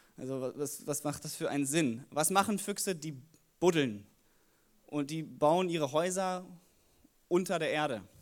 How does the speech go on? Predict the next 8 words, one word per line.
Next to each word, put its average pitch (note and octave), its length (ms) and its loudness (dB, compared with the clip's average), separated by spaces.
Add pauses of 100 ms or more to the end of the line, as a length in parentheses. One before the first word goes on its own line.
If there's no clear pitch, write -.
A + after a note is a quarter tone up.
(720)
Das C#3+ 200 -4
willst F3+ 240 2
du F3+ 80 2
in D#3+ 80 2
deinem D3+ 180 2
Weinberg D#3 460 2
nicht D3+ 200 -6
haben. B2 360 -2